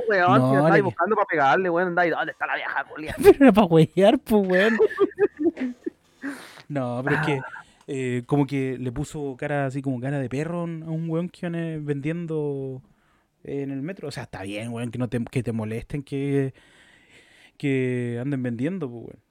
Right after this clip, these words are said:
Speaker 1: A mí me
Speaker 2: Pero,
Speaker 1: molesta, pero
Speaker 2: pero,
Speaker 1: ¿qué
Speaker 2: eh,
Speaker 1: voy a hacer, weón? No lo voy a huear tampoco.
Speaker 2: pero la mina, eh, cachó que era extranjero y por eso lo estaba hueveando, weón.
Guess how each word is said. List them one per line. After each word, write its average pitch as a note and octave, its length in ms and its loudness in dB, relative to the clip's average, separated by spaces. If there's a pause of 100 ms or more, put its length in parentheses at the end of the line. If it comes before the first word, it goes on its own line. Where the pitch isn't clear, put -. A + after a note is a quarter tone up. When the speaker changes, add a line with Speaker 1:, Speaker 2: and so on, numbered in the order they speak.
(240)
Speaker 1:
A C#3 80 -2
mí F3 100 2
me G3+ 80 2
Speaker 2:
Pero, E3 120 2
Speaker 1:
molesta, D3 280 2
pero C#3 600 -8
Speaker 2:
pero, B2 380 -2
Speaker 1:
¿qué D#3 100 -4
Speaker 2:
eh, D#3+ 40 0
Speaker 1:
voy D3 120 0
a C3 60 -2
hacer, D3 240 -2
weón? C3+ 280 -2
No C#3 100 -2
lo C3+ 80 -2
voy C3 100 -2
a B2+ 60 0
huear C#3+ 240 -2
tampoco. E4 320 -10
Speaker 2:
pero B2+ 160 -6
la A#2+ 180 -4
mina, C3 560 -6
eh, A#2+ 240 -12
cachó A#2 260 -10
que C3+ 80 -6
era C#3 60 -2
extranjero D3 520 -6
y D3 40 -6
por A#2+ 120 -10
eso B2 100 -8
lo C#3 60 -6
estaba D3 220 -6
hueveando, D#3 380 -4
weón. G#2+ 220 -8